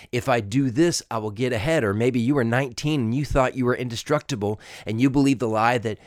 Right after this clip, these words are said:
your actions had no consequences. What lies did you live out? About love, about the world, about addiction. Lies can be incredibly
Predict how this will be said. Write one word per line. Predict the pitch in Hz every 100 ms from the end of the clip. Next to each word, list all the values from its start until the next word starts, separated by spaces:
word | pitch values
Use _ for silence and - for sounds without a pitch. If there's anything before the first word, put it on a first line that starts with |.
| 113
your | - 110 131 131 143
actions | 127 131 - 127
had | - 120
no | 117 127
consequences. | 131 - 143 - - 110 92 82 85
What | 90 135 -
lies | 147 143 147 135 104
did | 120 104
you | 98 135
live | 123 135
out? | 110 107 - - _ _ _ _ _ _ _ _ _ _ _ _ _
About | 104 117 120
love, | 131 120 90
about | 101
the | -
world, | 92 113 147 104
about | 90 101 -
addiction. | 95 127 120 - 110 87 78 _ _ _ _ _ _ _ _ _ _ _ _ _ _ _ -
Lies | 110 131 147 -
can | 117
be | 113 107
incredibly | 92 - - 151 160 107 87